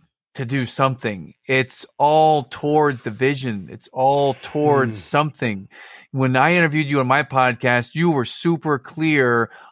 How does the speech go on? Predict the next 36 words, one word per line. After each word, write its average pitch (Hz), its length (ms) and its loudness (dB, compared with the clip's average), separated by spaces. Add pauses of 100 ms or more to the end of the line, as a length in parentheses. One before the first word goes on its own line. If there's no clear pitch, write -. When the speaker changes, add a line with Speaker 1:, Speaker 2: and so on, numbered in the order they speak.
Speaker 1:
on 117 680 2
the 117 160 -6
role 127 280 0
model 147 260 2
you 143 140 -4
wanted 143 240 2
to 139 40 -2
be, 147 360 -2
on 110 420 -2
what 127 220 2
your 120 140 0
Speaker 2:
Mm-hmm. 113 80 -2
Speaker 1:
vision 135 380 0
and 104 120 -10
mission 135 320 -4
in 117 120 0
life 123 320 2
is. 135 220 0
And 143 160 -8
I 143 160 2
am 156 180 0
incredibly 147 640 0
clear 120 280 2
on 110 160 2
this. 107 300 -6
And 139 160 -2
it's 135 160 -8
not 156 440 0
because 139 680 2 (380)
I 143 120 4
was 135 160 0
just 123 220 -4 (140)
born 135 640 2 (280)
lucky 135 420 0
to 120 80 -2
know 120 560 0